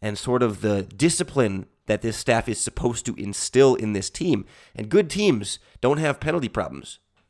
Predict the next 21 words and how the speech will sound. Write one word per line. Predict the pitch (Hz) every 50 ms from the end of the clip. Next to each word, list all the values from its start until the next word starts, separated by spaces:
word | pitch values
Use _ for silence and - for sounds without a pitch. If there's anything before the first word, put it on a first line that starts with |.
| _ _
Good | - 156 196 160 139
teams | - 185 202 196 139 98 - - - - - _ _ _ _
don't | - 123 139 113 -
come | - 139 131
out | 127 117 - -
sloppy. | - 131 127 147 - - - - _ _ _ _ _ _ _
You | -
know, | 113
it | 120
doesn't | 139 143 143 143
mean | 151 147 143
you're | 135 127 120 117 98 - - _
scoring | - - - - 147 147 139 131 -
touchdowns | - 143 135 - - 135 117 113 120
on | 110 110
every | 117 113 117
single | 113 - 120 95 98
drive, | 92 131 131 - 139 104
but | 110 - -
sort | 175 165 170
of | 131 -